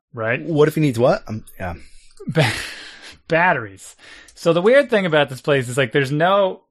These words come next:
Speaker 1: there's, like, no electricity at all. And so they said basically send them with lanterns and headlamps and this sort of
Speaker 2: Oh,
Speaker 1: stuff.
Speaker 2: yeah.
Speaker 1: But they can't be rechargeable, or at least not that we know of. So I did send them with one rechargeable f-,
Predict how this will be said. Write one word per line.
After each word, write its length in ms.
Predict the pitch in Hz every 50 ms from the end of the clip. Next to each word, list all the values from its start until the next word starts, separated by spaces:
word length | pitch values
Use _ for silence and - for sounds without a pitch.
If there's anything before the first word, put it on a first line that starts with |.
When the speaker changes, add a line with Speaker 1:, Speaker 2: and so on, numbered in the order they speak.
| _ _ _ _ -
Speaker 1:
there's, 360 | 135 147 147 156 147 - - -
like, 120 | 160 139
no 280 | 151 151 156 170 202 214
electricity 720 | 196 180 165 - - - - 165 147 - 160 135 131 120 113
at 60 | 110
all. 360 | 113 113 101 92 90 - _ _ _ - - - - - - _ _ _ _ _ _ _ _ _ _ _
And 640 | - 123 120 120 117 117 117 113 113 110 107 110 - _ _ _ _ _ _ _ _ _ _ -
so 160 | - - 151
they 160 | 143 151 -
said 300 | - - 208 208 196 156
basically 500 | 165 160 160 151 - 160 - - 139 131
send 340 | 123 - - 147 147 147 139
them 180 | 135 127 123 120
with 280 | 117 110 104 - - - _ _ _ _ _ _ _ _ _ _ -
lanterns 540 | 139 139 139 135 135 117 131 131 123 117 120
and 100 | 110 104
headlamps 600 | 113 123 117 120 117 113 110 110 107 104 - -
and 80 | 107 104
this 80 | - -
sort 160 | 117 104 98
of 60 | 98
Speaker 2:
Oh, 40 | 90
Speaker 1:
stuff. 300 | 87 113 98 92 - _ _ -
Speaker 2:
yeah. 220 | 95 85 82 85 - - -
Speaker 1:
But 120 | 156 151
they 100 | - 170
can't 280 | 170 - 214 220 214 -
be 240 | 190 180 175 170 156
rechargeable, 680 | 143 151 - - - 202 226 247 247 233 156 135 110 104
or 140 | 101 101 110
at 60 | 123
least 180 | 139 143 - -
not 180 | 151 147 139
that 60 | - 117
we 140 | 117 113
know 420 | 110 107 110 127 135 151 165 143 110
of. 260 | 90 - - - -
So 240 | - - 151 151 165
I 120 | - 170
did 180 | 196 240 240 -
send 240 | - 208 196 180 165
them 80 | 156
with 140 | 143 135 123
one 220 | 127 143 147 147
rechargeable 580 | 143 139 123 - 143 135 131 120 117 107 113 107
f-, 200 | 104 - _